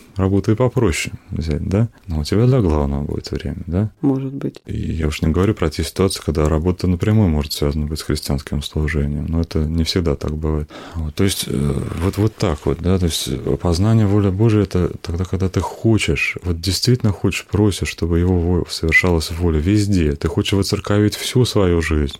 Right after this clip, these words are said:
Speaker 1: а не только пространство храмовой молитвы или личной молитвы. Вот я на молитве перед Господом христианин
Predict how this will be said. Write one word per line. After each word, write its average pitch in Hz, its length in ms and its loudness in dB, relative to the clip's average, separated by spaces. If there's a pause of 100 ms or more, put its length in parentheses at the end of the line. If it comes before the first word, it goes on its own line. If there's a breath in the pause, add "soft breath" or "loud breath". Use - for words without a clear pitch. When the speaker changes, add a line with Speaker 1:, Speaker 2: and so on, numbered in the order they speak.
(100)
Speaker 1:
а 82 120 0
не 85 100 4
только 107 300 0
пространство 85 680 -2
храмовой 76 540 0
молитвы 90 680 0 (160)
или 85 180 2
личной 78 440 0
молитвы. 76 380 -2
Вот 78 140 -2
я 90 100 4
на 98 120 4
молитве 98 640 0 (180)
перед 85 200 0
Господом 80 680 -4
христианин 123 640 2